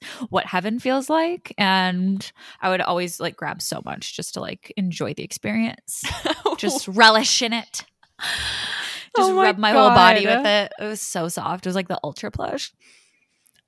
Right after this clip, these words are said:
Speaker 2: I went home
Speaker 1: Charmin,
Speaker 2: recently
Speaker 1: obviously.
Speaker 2: and my old bathroom is, like, the bathroom my dad uses now to shower and
Speaker 1: And
Speaker 2: I
Speaker 1: shit.
Speaker 2: guess poop. Um,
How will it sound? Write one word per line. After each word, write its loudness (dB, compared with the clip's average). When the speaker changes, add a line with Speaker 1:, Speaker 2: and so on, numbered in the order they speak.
Speaker 2:
I 0
went 0
home 0
Speaker 1:
Charmin, 4
Speaker 2:
recently -2
Speaker 1:
obviously. -4
Speaker 2:
and -2
my 0
old 2
bathroom -2
is, -6
like, -6
the -6
bathroom -2
my -4
dad -4
uses -4
now 0
to -2
shower 0
and -4
Speaker 1:
And -6
Speaker 2:
I -2
Speaker 1:
shit. -4
Speaker 2:
guess -4
poop. 0
Um, -2